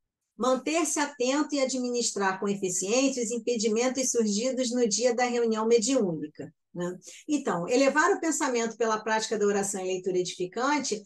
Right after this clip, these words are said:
também são hábitos que nós devemos cultivar, é, diariamente, se possível, mas pelo menos com bastante frequência.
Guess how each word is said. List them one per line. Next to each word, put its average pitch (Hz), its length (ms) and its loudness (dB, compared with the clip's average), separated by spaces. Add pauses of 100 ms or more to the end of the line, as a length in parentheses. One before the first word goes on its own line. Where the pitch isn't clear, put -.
(160)
também 277 340 2
são 311 240 2
hábitos 254 440 2
que 294 100 -4
nós 254 320 2
devemos 247 460 2
cultivar, 254 680 2 (360)
é, 247 420 2 (580)
diariamente, 277 840 4
se - 180 0
possível, 240 720 0
mas 220 220 -4
pelo 269 400 6
menos 247 400 -2
com 277 160 -6
bastante 254 440 -2
frequência. 202 720 -4